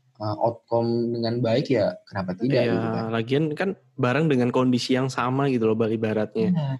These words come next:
Speaker 2: Ya paling cuman agak bocel-bocel dikit lah, nggak apa-apa kan paling.
Speaker 1: Iya, iya,
Speaker 2: Misalnya
Speaker 1: nggak
Speaker 2: H P
Speaker 1: apa-apa.
Speaker 2: paling lecet doang, itu juga paling
Speaker 1: Iya.
Speaker 2: nggak kelihatan.
Speaker 1: Hmm, kan bisa ditutupin ya dulu ya.
Speaker 2: Heeh.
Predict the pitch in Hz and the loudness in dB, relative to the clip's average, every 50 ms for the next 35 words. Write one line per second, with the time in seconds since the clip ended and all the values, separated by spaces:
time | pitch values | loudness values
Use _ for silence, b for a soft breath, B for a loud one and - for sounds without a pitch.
0 | b b b b b b _ - 123 117 127 131 151 151 147 143 139 139 139 131 | b b b b b b _ -4 -2 0 0 0 2 2 0 0 0 0 0 -2
1 | - 127 123 120 113 120 120 120 127 123 123 120 113 139 127 139 131 - 135 147 | -2 0 0 0 2 2 2 2 2 2 2 2 2 2 2 2 2 2 2 2
2 | 139 135 123 117 113 107 104 98 104 107 107 - - 113 110 113 - 185 - - | 2 2 0 0 0 -2 -2 0 0 -2 -2 -2 -2 -2 0 2 2 4 4 4
3 | 165 143 143 143 127 - 110 - 127 135 139 123 131 123 - - 196 196 196 208 | 4 4 4 4 2 2 2 2 2 4 4 2 2 2 2 2 2 2 4 2
4 | 240 262 240 180 139 - 131 120 113 117 113 110 110 110 110 110 110 - - 123 | 4 4 2 2 0 0 -2 0 2 2 2 4 2 2 0 0 -2 -4 -4 -4
5 | - - 185 175 143 123 123 107 113 123 160 165 160 160 156 151 - - _ - | -2 0 0 2 2 2 2 2 4 4 4 4 4 2 0 -4 -10 -10 _ 0
6 | 135 123 - 123 123 120 110 101 98 - - 117 131 151 165 165 _ _ - - | 0 0 2 2 2 2 2 2 0 -2 -2 0 0 0 -2 -4 _ _ -18 -12
7 | 101 107 104 95 92 - - 127 127 127 - 123 120 117 117 113 - 147 147 - | -10 -8 -8 -10 -12 -12 -10 -8 -6 -6 -4 -4 -4 -4 -2 0 0 0 2 2
8 | 139 127 113 107 98 98 104 101 101 101 - 123 120 120 117 117 | 2 2 2 2 2 2 2 2 2 2 2 2 2 0 0 0